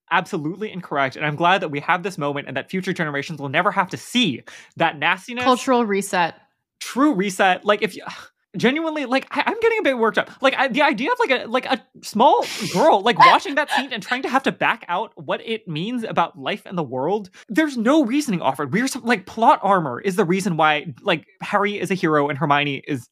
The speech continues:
Speaker 1: not, even though she's better than him at literally everything. There's no amount of being better that Hermione could offer that would make that moment work, go any differently. And this is a moment where we were saying, "No, that's not true.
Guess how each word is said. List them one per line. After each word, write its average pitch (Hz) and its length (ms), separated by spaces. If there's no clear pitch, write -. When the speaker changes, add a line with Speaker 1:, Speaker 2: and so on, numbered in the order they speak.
Speaker 1:
not, 147 280
even 147 140
though 151 80
she's 139 180
better 143 220
than 131 100
him 123 220
at 139 100
literally 135 380
everything. 123 380
There's 139 180
no 156 240
amount 165 300
of 147 120
being 156 220
better 127 440
that 151 100
Hermione 147 340
could 131 180
offer 147 420
that 175 120
would 156 140
make 156 340
that 170 200
moment 139 360
work, 170 300
go 175 160
any 165 140
differently. 143 480
And 233 200
this 254 180
is 233 80
a 202 60
moment 175 320
where 147 100
we 160 100
were 160 120
saying, 139 260
"No, 135 320
that's 180 180
not 160 240
true. 147 280